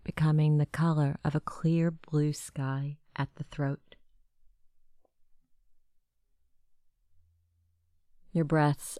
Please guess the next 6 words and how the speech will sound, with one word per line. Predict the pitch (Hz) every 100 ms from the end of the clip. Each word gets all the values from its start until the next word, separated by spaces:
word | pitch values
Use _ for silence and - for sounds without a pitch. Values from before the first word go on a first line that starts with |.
| -
are | 156
now | 151 139 135
complete, | - 143 - - 180 - - - - - - - _ _
breathing | 156 156 156 147 147
slowly, | 143 - - 151 147 143 143 160 139 143 - _ - - - -
deeply, | 156 160 - 151 147